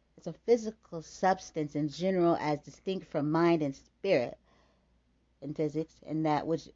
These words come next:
occupies space and possesses rest mass, especially as distinct from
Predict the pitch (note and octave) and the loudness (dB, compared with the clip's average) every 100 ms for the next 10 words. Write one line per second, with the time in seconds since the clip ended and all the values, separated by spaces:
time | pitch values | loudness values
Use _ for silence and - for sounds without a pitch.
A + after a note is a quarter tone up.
0 | _ _ F3 G3 F3 E3+ D3+ C3 - _ | _ _ -4 -4 -6 -6 -4 -4 -8 _
1 | A3 D3+ - - C#3 D#3+ D#3 E3+ E3 D#3+ | -4 -4 -8 -16 -12 -10 -4 -4 -4 -14
2 | C#3+ D3+ D3 E3+ E3+ - D#3 C3+ A#2 C3+ | -12 -12 0 0 0 -10 -8 -6 -8 -10
3 | - - - G3 - E3 D#3+ D3 _ _ | -14 -6 2 2 2 -4 -4 -4 _ _
4 | - D#3 A#3+ A3 - G3 F3+ F3 F3+ | -20 -4 -2 -2 -2 2 4 4 0